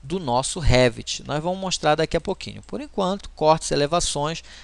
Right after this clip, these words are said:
aquilo que efetivamente você tá acostumado a apresentar em seus projetos. Seja legal, seja estudo de viabilidade, é, pré-executivo ou executivo. Ok? É,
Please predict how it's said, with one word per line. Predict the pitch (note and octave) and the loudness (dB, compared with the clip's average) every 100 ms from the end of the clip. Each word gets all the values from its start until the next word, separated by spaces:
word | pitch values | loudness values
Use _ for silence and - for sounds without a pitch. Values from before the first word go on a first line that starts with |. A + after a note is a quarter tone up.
| - | -4
aquilo | C#3 - D3 D3 | -4 -2 -4 0
que | D#3+ | -2
efetivamente | E3 D#3+ D3+ C#3 C3 - | 0 -4 -4 -4 -6 -8
você | C#3+ - C#3+ | -6 -4 -2
tá | C3+ | -2
acostumado | - - B2 A2 A2 A#2+ B2+ - - - | -2 -8 -6 -2 -2 -2 -10 -18 -20 -2
a | B2 B2+ - | 0 2 0
apresentar | - E3+ D#3 D#3 C#3 C3+ | 0 -2 -2 -2 2 2
em | C3+ | 0
seus | C3+ - | -4 -6
projetos. | C3 A2+ F#2+ - - | -6 -4 -4 -4 -4
Seja | B2+ B2 | 0 0
legal, | A2+ A2+ C#3+ D#3 D#3+ | 0 6 8 10 8
seja | - B2 | 0 -6
estudo | - B2+ | -6 -4
de | |
viabilidade, | A#2+ A#2 A2 A2 B2 C#3+ D3 - - - - - | -2 -2 -2 0 4 4 4 -4 -16 -20 -12 -2
é, | A#2+ A#2 A2+ A2+ A2 A#2 | 2 2 2 0 0 -4
pré-executivo | - C3+ C#3 C#3 C3+ D#3 D3+ - | 0 0 0 -4 -6 -6 -6 -6
ou | C3+ | -4
executivo. | B2+ A#2+ - - - - - - - - - - - | -2 -4 -10 -12 -14 -12 -12 -12 -16 -20 -20 -20 -10
Ok? | - F3 F#3+ C#3 - - - - - - - - - - | -2 2 4 2 -6 -20 -20 -14 -12 -12 -18 -20 -20 -4
É, | B2+ C3 C3+ C3 C3 B2+ B2+ B2 A#2+ A2 | 0 4 6 6 6 6 6 4 4 2